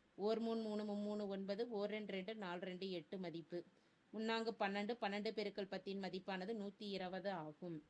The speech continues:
அடுத்து இரண்டாம் சப்டிவிஷனுக்கு வரோம். இரண்டு குறிப்பிட்ட புத்தகங்களை எப்பொழுதுமே தேர்ந்தெடுக்க கூடாது.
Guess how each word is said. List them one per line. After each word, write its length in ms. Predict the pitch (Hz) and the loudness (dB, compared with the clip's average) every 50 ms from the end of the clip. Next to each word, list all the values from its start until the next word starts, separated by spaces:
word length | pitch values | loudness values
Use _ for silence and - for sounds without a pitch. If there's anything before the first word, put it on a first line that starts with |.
| _ - - _ - _ _ _ | _ -20 -20 _ -20 _ _ _
அடுத்து 280 | - 233 240 254 - | 0 0 2 2 4
இரண்டாம் 380 | 277 254 247 247 247 254 254 247 | 4 4 6 6 6 6 6 6
சப்டிவிஷனுக்கு 640 | 247 247 214 202 220 208 226 - 220 208 208 208 196 | 4 2 2 2 2 0 0 0 0 -2 -2 -2 -2
வரோம். 240 | 190 185 180 202 247 294 - - _ _ - _ _ _ _ | -2 0 -2 -2 -6 -8 -14 -20 _ _ -20 _ _ _ _
இரண்டு 440 | - 254 285 285 311 311 311 311 302 | 4 6 8 10 10 10 8 6 6
குறிப்பிட்ட 500 | - 285 294 294 - 311 302 - 294 247 | 6 4 4 4 4 2 2 4 2 2
புத்தகங்களை 760 | - 269 262 - 269 262 254 262 262 240 254 262 262 262 254 | 2 0 0 2 2 2 4 2 2 4 4 4 4 6 4
எப்பொழுதுமே 680 | 233 - - - 262 269 269 262 262 262 262 277 269 | 2 2 4 4 8 8 8 8 8 6 6 4 4
தேர்ந்தெடுக்க 720 | - 277 240 233 233 240 240 247 233 233 226 - 247 254 254 | 4 6 6 6 6 6 4 4 4 4 4 4 2 0 0
கூடாது. 1000 | - - 226 214 220 220 214 220 208 202 190 180 165 190 208 208 190 175 156 | -2 -6 -2 0 2 4 6 6 6 6 6 4 4 4 4 4 4 2 -2